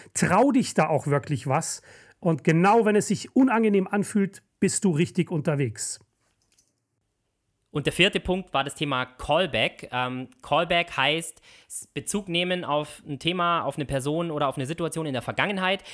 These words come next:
Speaker 2: Zum Beispiel, du startest eine Präsentation, einen Vortrag mit irgendeinem Thema und während des Vortrages nimmst du nochmal Bezug auf eine lustige Art und Weise.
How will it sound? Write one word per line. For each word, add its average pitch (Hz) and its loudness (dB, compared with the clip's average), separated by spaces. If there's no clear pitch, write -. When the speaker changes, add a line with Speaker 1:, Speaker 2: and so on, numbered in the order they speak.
Speaker 2:
Zum 127 -6
Beispiel, 165 -2
du 139 -6
startest 156 0
eine 143 -6
Präsentation, 135 -4
einen 143 -6
Vortrag 160 -2
mit 147 -6
irgendeinem 143 -6
Thema 143 -4
und 120 -10
während 139 -4
des - -8
Vortrages 123 -4
nimmst 160 -4
du 143 -6
nochmal 131 -4
Bezug - -10
auf 131 -6
eine 120 -6
lustige 120 -6
Art 101 -8
und 104 -10
Weise. 107 -4